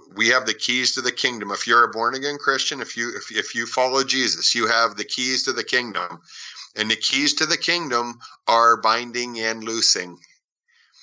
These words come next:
Jesus said, "I've given you the keys to the kingdom, and whatever, whatsoever you bind on earth is bound in heaven,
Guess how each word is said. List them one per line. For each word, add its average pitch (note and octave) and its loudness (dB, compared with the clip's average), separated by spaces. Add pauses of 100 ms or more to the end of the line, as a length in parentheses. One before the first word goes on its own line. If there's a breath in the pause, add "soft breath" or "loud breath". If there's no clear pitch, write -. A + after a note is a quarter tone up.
(240 loud breath)
Jesus B2 2
said, C3 4
"I've A#2+ 2
given C3+ 0
you D3 0
the B2 -2
keys D3+ 0
to E3 0
the D#3+ 0
kingdom, A2+ 0
and A2 -4 (100)
whatever, C#3+ 2
whatsoever D#3 2
you C#3 -6
bind C3 0
on C#3 -2
earth C3 0
is G2+ -8
bound A#2 -2
in A#2 -8
heaven, G#2 -6